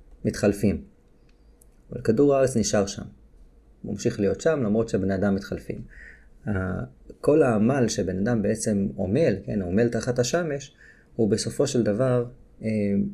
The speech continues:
נמחק, כי העולם כמנהגו נוהג. העולם ממשיך, והוא לא מתייחס אליך. העולם אדיש ל-, ל-, לפעולות שאתה עושה בו בעצם.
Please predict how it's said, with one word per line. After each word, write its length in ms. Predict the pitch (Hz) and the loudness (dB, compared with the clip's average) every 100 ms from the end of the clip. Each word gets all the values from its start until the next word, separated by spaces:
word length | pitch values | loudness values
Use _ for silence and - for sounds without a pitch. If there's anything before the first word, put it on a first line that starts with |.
| - - - - - | -10 -20 -20 -8 -4
נמחק, 400 | 143 185 - - - _ - | -2 -4 -6 -10 -20 _ -2
כי 100 | - | 4
העולם 240 | 117 131 131 | 4 4 0
כמנהגו 440 | 135 123 117 117 | 0 0 2 0
נוהג. 340 | 113 113 98 - | -2 -4 -6 -8
העולם 500 | 101 98 110 113 104 - - | -4 -2 -2 -2 -2 -4 -8
ממשיך, 540 | 101 92 147 127 - | -8 -2 0 0 -2
והוא 280 | - 113 131 | -2 0 2
לא 80 | 156 | 2
מתייחס 420 | 156 135 127 127 | 2 0 -2 -2
אליך. 240 | 101 98 - | -4 -6 -8
העולם 380 | 110 113 123 - | -4 0 0 -2
אדיש 460 | 104 117 139 - - - - - - - - | 0 2 2 -2 -12 -20 -20 -20 -20 -20 -2
ל-, 100 | 110 107 101 95 92 - - | 2 2 0 -4 -8 -14 -8
ל-, 160 | 104 101 92 90 90 90 87 - - | -4 -4 -4 -8 -8 -10 -8 -6 -2
לפעולות 540 | 101 123 113 101 110 | 2 6 6 6 4
שאתה 240 | 104 - | 2 0
עושה 280 | 92 - 98 | -2 0 0
בו 120 | 92 | 0
בעצם. 340 | 78 - - | -2 -6 -14